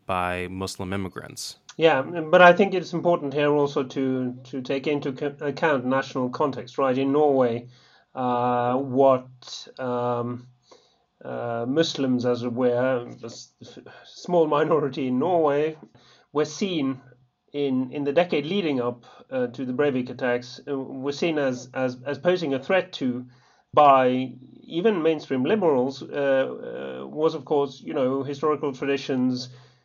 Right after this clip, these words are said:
Speaker 2: relating to gender equality, the welfare state, and so forth, right? So the mainstream traction of some of these ideas,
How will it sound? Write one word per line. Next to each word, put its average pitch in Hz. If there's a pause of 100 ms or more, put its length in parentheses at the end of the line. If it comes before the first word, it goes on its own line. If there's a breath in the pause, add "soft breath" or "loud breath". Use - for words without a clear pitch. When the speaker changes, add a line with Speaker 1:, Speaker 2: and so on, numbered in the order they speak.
(100)
Speaker 2:
relating 147
to 135
gender 143
equality, 117 (600)
the 120
welfare 143
state, 123
and 127
so 127
forth, 113
right? 131
So 135 (440 loud breath)
the 151
mainstream 165 (220)
traction 226
of 127
some 135
of 123
these 131 (400)
ideas, 127